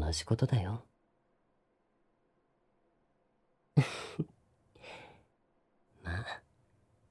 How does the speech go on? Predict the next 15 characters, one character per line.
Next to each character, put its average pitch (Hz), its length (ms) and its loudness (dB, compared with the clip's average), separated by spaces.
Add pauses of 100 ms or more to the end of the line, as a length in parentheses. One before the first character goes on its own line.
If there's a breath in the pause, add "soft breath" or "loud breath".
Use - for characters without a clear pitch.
(320)
な 123 160 6
ん 123 80 2
と - 100 2
な 131 140 4
く - 180 -10
わ 104 100 0
か - 120 2
る 110 80 4
気 - 160 -2
も 98 100 2
す - 160 -2
る 107 60 2
け 107 140 -2
ど - 100 -4
ね。 98 240 -4